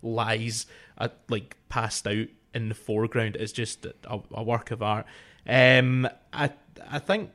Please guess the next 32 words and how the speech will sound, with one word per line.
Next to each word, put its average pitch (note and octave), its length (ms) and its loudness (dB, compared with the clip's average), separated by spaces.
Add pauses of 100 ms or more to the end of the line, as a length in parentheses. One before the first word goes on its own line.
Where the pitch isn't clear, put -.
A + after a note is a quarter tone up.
(140)
uh, A#2+ 480 2
I C3 60 -6
think E3 180 -2
that D#3 260 -2
day A#2 400 -2 (360)
was A2 160 -2
a A2 100 0
real, A2+ 720 0 (440)
a A#2+ 180 -6
really C3+ 240 2
kind B2 180 -2
of G#2+ 60 -2
iconic A2+ 500 -6
moment A2+ 240 -4
in G2 40 -8
Scottish - 260 -8
football. A2 440 -2 (240)
For B2+ 140 0
Hibs F3+ 280 4
fans, C#3 500 2 (340)
um, A2 760 2 (220)
breaking C#3 400 0
that A2 420 -2
duck - 300 -4
with A#2 160 -12
the A2+ 60 -14
Scottish - 380 -10
Cup, - 460 -8
that A2+ 280 -10
long, A2+ 420 -4
long A2 340 -4
run, A#2 340 -6